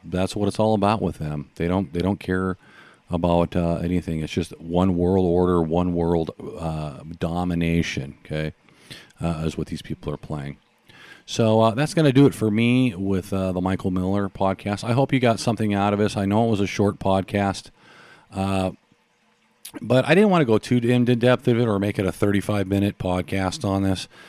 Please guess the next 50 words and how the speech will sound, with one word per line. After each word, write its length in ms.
I 60
mean, 100
you 80
got 200
the 80
gist 380
of 120
it. 220
I 160
mean, 280
i-, 40
if 300
you're 100
really 320
interested 520
in, 180
in, 220
after 280
you've 100
listened 200
to 60
this 140
podcast 580
and 100
investigating 640
yourself, 440
there 200
is 140
tons 540
and 120
tons 260
of 120
evidence 420
out 200
there 180
showing 340
that 80
these 160
people 240
just 240
lie 380
about 240
the 80
global 480
warming, 580
uh, 260
agenda. 600
It's 140
all 260
lie. 360